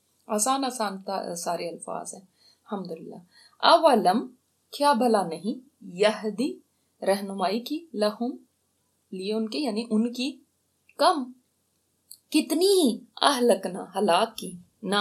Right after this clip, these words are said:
ہم نے، من قبلہم، ان سے پہلے، من القرون، قرن، آم، زمانے کے لیے بھی آتا ہے، اور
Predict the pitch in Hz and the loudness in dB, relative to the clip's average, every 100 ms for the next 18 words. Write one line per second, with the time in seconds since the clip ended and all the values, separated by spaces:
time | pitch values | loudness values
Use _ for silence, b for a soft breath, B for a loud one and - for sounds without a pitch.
0 | 226 196 180 170 185 247 226 170 190 233 | 2 0 -6 -6 -2 -2 0 0 0 -2
1 | 254 196 185 185 175 180 214 254 254 254 | -4 -6 -4 -4 -4 -4 -2 0 0 -2
2 | 247 214 226 214 B B B B 262 277 | -2 0 0 -2 B B B B 6 8
3 | 359 403 - _ _ _ _ - 208 202 | 6 -2 -10 _ _ _ _ -6 -4 -2
4 | 190 180 175 - - - - - - 214 | -2 -4 -8 -12 -14 -20 -18 -16 -14 -16
5 | 208 - - _ _ _ - 185 202 190 | -16 -18 -20 _ _ _ -12 -6 -2 -2
6 | 202 240 269 262 254 240 214 196 208 202 | -2 -2 -2 -4 -4 -4 -6 -8 -16 -12
7 | - 208 | -4 -2